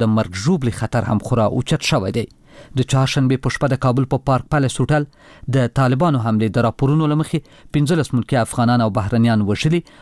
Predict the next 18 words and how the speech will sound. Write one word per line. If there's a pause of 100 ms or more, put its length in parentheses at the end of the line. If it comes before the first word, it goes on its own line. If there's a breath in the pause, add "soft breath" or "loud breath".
(100)
او (120)
یو
شمېر (100)
نور
یې
ټپیان
کړي
دي. (520 loud breath)
د
بخښنې
د
نړیوال
سازمان
د
افغانستان
د
چارو
څېړونکي